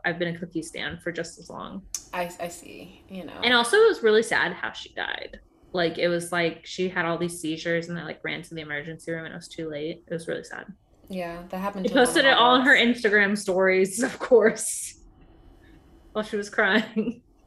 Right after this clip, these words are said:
Speaker 1: <laughs>
Speaker 2: Looks like Bethany crying. <laughs>
Speaker 1: Oh my God. Still the best.
Speaker 2: Oh,
Speaker 1: Um,
Speaker 2: man.
Speaker 1: who, so out of all the people canoeing, who are you? Like, who did you relate the most to during the canoeing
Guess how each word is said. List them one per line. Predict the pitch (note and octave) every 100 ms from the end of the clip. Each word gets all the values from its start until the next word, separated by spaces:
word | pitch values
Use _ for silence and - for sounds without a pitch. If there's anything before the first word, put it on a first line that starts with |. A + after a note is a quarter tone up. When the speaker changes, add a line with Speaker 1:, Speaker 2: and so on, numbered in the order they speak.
| - F5 E5+ - -
Speaker 1:
<laughs> | - - _ _ - - A#4
Speaker 2:
Looks | A#4
like | A#4+ C#4
Bethany | F#4+ G4 G4 F#4
crying. | - G#4+ G4+ G4+ G4+ E4+ C4+ G#3+ G3 A3+ A3+ - - -
<laughs> | C4+ - C4+ - -
Speaker 1:
Oh | A#3+ B3
my | A#3+ - - G3+
God. | F#3+ F#3+ - - - - - A4 _ _ D#5+ - - B4+ A#4 - -
Still | C4 B3
the | C4+
best. | A3 F3+ F3 G3 A3 - - - _
Speaker 2:
Oh, | F#3+ G3+ G3 F#3+ F3
Speaker 1:
Um, |
Speaker 2:
man. | A3+ G#3 F3+ F3+ - - _ G3
Speaker 1:
who, | C4+ D4+ E4 -
so | - A3+
out | - G#3
of | B3
all | G3+ G3+
the | G#3+
people | A3+ G#3+
canoeing, | - G3 F3+ E3+ E3 E3 - - -
who | G#3+
are | F#3
you? | F3+ E3 A2+ - G3+ -
Like, | F#3+
who | - G3+
did | G3+ F3
you | F3+
relate | F3 E3+ -
the | E3+
most | C#3+ E3+ -
to | E3
during | E3+ E3+
the |
canoeing | E3+ E3+ - - -